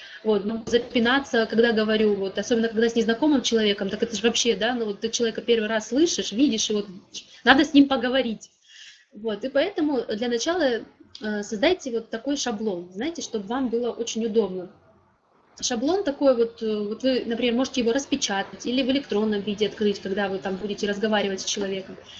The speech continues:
Вы перед тем, как с ним разговаривать, вы просмотрите его, изучите, да, что вы будете задавать.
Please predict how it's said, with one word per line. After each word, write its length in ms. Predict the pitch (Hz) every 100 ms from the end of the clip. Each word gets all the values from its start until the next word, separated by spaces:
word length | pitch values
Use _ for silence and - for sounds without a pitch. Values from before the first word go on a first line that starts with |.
| - - -
Вы 220 | 214 247
перед 240 | 220 254 269
тем, 180 | 269 226
как 160 | 240
с 80 | -
ним 120 | 247
разговаривать, 640 | 233 220 240 320 320 226 214
вы 120 | 240
просмотрите 720 | 214 - 208 - 294 311 233
его, 220 | 196 196
изучите, 480 | 196 214 - 311 269
да, 160 | 208 254
что 160 | -
вы 100 | 226
будете 260 | 202 220 220
задавать. 440 | 214 214 214 269